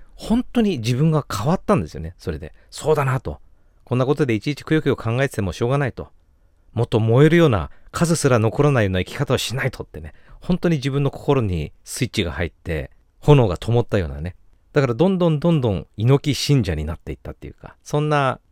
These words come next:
きっかけのね、本だったんですよね。まあ、その流れで大学に入った時にプロレス研究会があったので、プロレスに入門したわけですけどね。ただ、私のね、タイプっていうのはどっちかというと背も低いし、軽量級なのでね、ライトヘビー級というね、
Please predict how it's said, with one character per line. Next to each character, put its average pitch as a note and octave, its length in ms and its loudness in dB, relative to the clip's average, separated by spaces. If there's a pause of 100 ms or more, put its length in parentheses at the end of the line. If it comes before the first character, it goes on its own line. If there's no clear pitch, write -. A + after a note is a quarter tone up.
き A2+ 100 -8
っ - 40 -4
か G#2 140 -4
け F#2 100 -6
の D#2 80 -4
ね、 F#2+ 200 -6
本 E2+ 160 -6
だ D2 100 -10
っ - 20 -20
た - 100 -14
ん D2 60 -16
で - 60 -20
す - 60 -20
よ F#2+ 60 -14
ね。 A2 140 -14 (580)
ま D#3 80 2
あ、 - 40 0
そ F3+ 100 4
の A3 140 4
流 A3 240 4
れ G3+ 100 4
で C3 260 4
大 A#2+ 200 4
学 B2 180 0
に A#2+ 80 0
入 A2+ 140 0
っ - 20 -4
た G#2+ 100 -2
時 F2 200 -6
に F2+ 100 -4
プ - 80 -8
ロ G#2+ 100 -2
レ G2+ 80 0
ス - 80 -6
研 G2 200 -6
究 F2+ 200 -4
会 D2 200 -8
が D2 220 -10
あ E2 80 -6
っ - 40 -16 (100)
た D#2 120 -8
の C#2+ 120 -10
で、 E2+ 360 -2 (180)
プ - 80 -6
ロ G2 80 0
レ F#2 80 2
ス F2 300 -2
に E2+ 180 -4
入 G2+ 160 2
門 G2 160 0
し - 60 -12
た G#2 80 0
わ F#2+ 80 -4
け - 80 -10
で C2+ 80 -10
す - 80 -16
け - 80 -16
ど D2+ 80 -12
ね。 C3 160 -12 (340)
た F3+ 120 4
だ、 A2+ 220 2 (180)
私 D3 280 0
の E3+ 120 2
ね、 D#3+ 80 0
タ F3+ 160 0
イ D#3 60 2
プ - 80 -18
っ - 20 -18
て - 80 -4
い - 20 0
う - 40 -4
の - 20 -4
は E2+ 60 -4
ど G#2 80 0
っ - 20 -12
ち - 80 -12
か D3 100 4
と - 80 -2
い C#3 60 0
う - 20 -2
と F2 360 -2
背 - 160 -2
も G2 100 0
低 - 240 -4
い F2 80 -2
し、 E2 340 -6
軽 C3 240 2
量 C3 160 0
級 A#2+ 180 -2
な G2+ 120 -2
の D2+ 140 -6
で D2 120 -8
ね、 A#2+ 200 -6
ラ B2 140 6
イ B2+ 60 2
ト C3 80 -2
ヘ A2+ 160 0
ビ G#2+ 140 -2
ー - 20 -6
級 F2+ 240 -2
と F2+ 120 -8
い D#2 60 -6
う D#2+ 60 -10
ね、 G2+ 140 -10